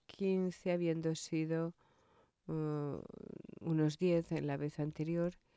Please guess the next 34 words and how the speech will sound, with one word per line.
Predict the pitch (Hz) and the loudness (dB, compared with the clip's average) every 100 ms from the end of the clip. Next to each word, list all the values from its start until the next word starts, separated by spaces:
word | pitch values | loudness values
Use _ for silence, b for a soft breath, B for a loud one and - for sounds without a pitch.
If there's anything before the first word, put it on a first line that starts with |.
| b b b - | b b b -2
y | 165 | 2
ahora | 160 | 4
esperamos | 170 - 170 175 180 175 | 4 8 8 10 4 2
en | 170 | 2
la | |
tercera | 170 156 170 170 175 165 | 2 2 2 2 0 -2
que | 156 | -2
hay | 143 | 0
un | 151 | 2
noventa | 151 139 139 135 | 2 2 0 -2
por | 135 123 | 0 -2
ciento. | 135 143 135 - 143 143 - b b b b b - | -2 -4 -4 -6 -8 -8 -14 b b b b b 0
Y | 175 | 2
en | 170 | 2
cada | - 202 214 | 2 4 6
uno | 220 208 | 6 6
de | 185 185 | 4 4
los | 175 - | 4 2
informes, | 180 170 - - 208 190 175 175 196 220 - - - 185 | 2 0 -2 2 2 2 0 0 0 -4 -8 -20 -20 -12
o | 139 | -12
ca-, | - 147 139 | -4 -2 -2
cada | - 156 156 | -2 0 2
una | 175 | 2
de | 160 156 | 0 0
las | 147 156 | 0 0
rondas, | 180 185 180 175 185 - B B B | 2 2 2 0 -2 -4 B B B
se | - 180 | -6 2
destacan | 180 175 - 196 202 | 2 2 0 2 4
oportunidades | 196 - 185 180 180 175 175 180 185 | 8 12 12 12 4 4 4 2 2
para | - 175 | 8 8
el | 165 | 8
fomento | 165 165 165 165 160 160 | 0 0 2 0 2 2
de | 151 | 0
cooperación, | - 147 - 139 143 - 156 147 143 | 0 8 10 10 4 -2 -2 -2 -2